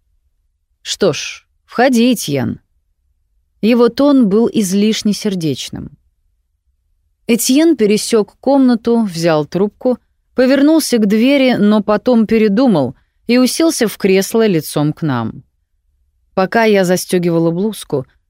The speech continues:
он не поднимал головы, возясь с трубкой. Он обхватил ее снизу ладонью и склонился над ней, чтобы раскурить. Бой застегнул ремень на брюках и натянул сапоги.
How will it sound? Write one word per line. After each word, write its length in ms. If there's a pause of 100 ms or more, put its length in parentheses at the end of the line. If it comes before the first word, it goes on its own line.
он 240
не 80
поднимал 580
головы, 560
возясь 520
с 160
трубкой. 600 (800)
Он 200
обхватил 600
ее 380
снизу 400
ладонью 580 (300)
и 60
склонился 640
над 260
ней, 320
чтобы 400
раскурить. 720 (920)
Бой 240
застегнул 640
ремень 400
на 140
брюках 600
и 80
натянул 480
сапоги. 640